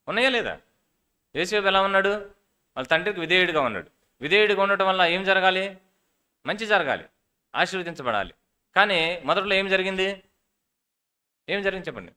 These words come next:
వాళ్ళ అన్నలే అసూయపడి చంపేద్దామని గుంటలో పడేసి తర్వాత అమ్మేశారు. అప్పుడు ఎవరికైనా సరే ఏమవుతుంది? ఇంత నమ్మకంగా ఉంటే ఇలా జరుగుతుంది అంటారు. కాదు.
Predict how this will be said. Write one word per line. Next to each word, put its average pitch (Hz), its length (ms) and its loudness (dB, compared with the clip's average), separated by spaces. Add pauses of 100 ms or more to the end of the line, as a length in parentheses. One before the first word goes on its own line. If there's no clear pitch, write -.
వాళ్ళ 147 120 2
అన్నలే 196 520 2 (400)
అసూయపడి 180 800 0 (340)
చంపేద్దామని 175 680 0 (320)
గుంటలో 165 260 -2
పడేసి 175 540 -2 (100)
తర్వాత 196 200 0
అమ్మేశారు. 131 400 -2 (440)
అప్పుడు 180 180 0
ఎవరికైనా 190 340 2
సరే 180 220 0
ఏమవుతుంది? 175 580 -4
ఇంత 135 140 -4
నమ్మకంగా 160 420 -4
ఉంటే 147 560 -2
ఇలా 143 140 0
జరుగుతుంది 139 380 -2
అంటారు. 87 300 -10 (420)
కాదు. 104 240 -4